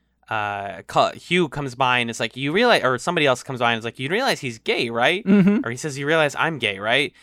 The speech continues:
Speaker 1: And then she says, "In my universe, you're pansexual." And it's this moment, and I love, I fucking am embarrassed to say that there's a, mo-, a line on the Star Trek wiki that's like, "This episode is the first Star Trek in production to use specific terms for sexual orientations. The words gay and pansexual have never been said in Star Trek before now."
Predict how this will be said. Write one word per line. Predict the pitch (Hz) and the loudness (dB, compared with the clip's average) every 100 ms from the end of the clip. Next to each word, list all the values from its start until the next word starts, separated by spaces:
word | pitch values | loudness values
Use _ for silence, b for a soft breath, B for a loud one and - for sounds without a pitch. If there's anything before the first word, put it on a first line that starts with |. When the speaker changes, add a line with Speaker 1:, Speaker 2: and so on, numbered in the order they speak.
| b b - | b b -6
Speaker 1:
And | |
then | 139 | -4
she | 135 156 | -4 -6
says, | - 143 123 | 0 0 0
"In | 120 | -4
my | 123 151 | 0 2
universe, | 180 139 127 110 117 110 - | 2 0 -2 0 0 0 -2
you're | 117 | -4
pansexual." | - - 135 117 - 156 - - 110 87 - _ b b b - | -4 -4 -4 -4 -4 -4 -4 -10 -10 -10 -14 _ b b b -2
And | 127 117 110 - | 2 2 0 -6
it's | 135 | -6
this | 151 143 | -4 -4
moment, | 160 170 180 160 - | 0 2 2 -2 -6
and | 135 147 | -4 -2
I | |
love, | 147 180 262 - | 2 2 2 0
I | 415 | -4
fucking | - - 453 494 480 | -4 2 2 2 -6
am | 330 | -2
embarrassed | 311 294 226 254 349 | -2 4 4 4 -2
to | 302 | -8
say | - 190 196 | -6 -2 -2
that | 202 196 | -4 -4
there's | 185 190 | -2 0
a, | 196 | 0
mo-, | 190 190 | 2 2
a | |
line | 156 175 196 | 4 4 4
on | 196 | -2
the | 156 | 0
Star | 175 | 0
Trek | 170 165 | 0 -2
wiki | 151 156 | -6 -4
that's | 151 139 | -2 0
like, | 147 139 131 B B _ _ | 0 -2 -4 B B _ _
"This | 123 185 | -4 0
episode | 214 180 190 | 0 2 0
is | 170 | 2
the | 147 | -2
first | 131 147 180 | -2 0 0
Star | - 165 | 2 2
Trek | 151 160 | 2 -6
in | - 147 127 | -6 -6 -4
production | 147 147 - 135 120 | 0 0 0 -6 -6
to | 127 | -8
use | 113 120 156 | -6 -4 -4
specific | - 160 135 - - 156 175 | 0 -2 -2 -6 -6 -4 -6
terms | - 160 147 143 | -2 0 0 -4
for | - | -8
sexual | 139 139 143 151 | -4 -4 -2 0
orientations. | 110 110 113 120 117 113 95 | 0 0 -2 -4 -4 -6 -8
The | 117 | -8
words | 113 123 151 - | -2 -2 -4 -4
gay | 131 127 160 | 0 2 2
and | 165 | 0
pansexual | 139 131 139 135 123 | -2 -4 -6 -6 -6
have | 113 | -6
never | 110 113 | -4 -6
been | 110 110 | -6 -8
said | - 101 | -6 -6
in | 98 | -8
Star | - 101 | -6 -6
Trek | 101 101 | -6 -12
before | 104 - 101 | -12 -14 -12
now." | 95 90 | -12 -14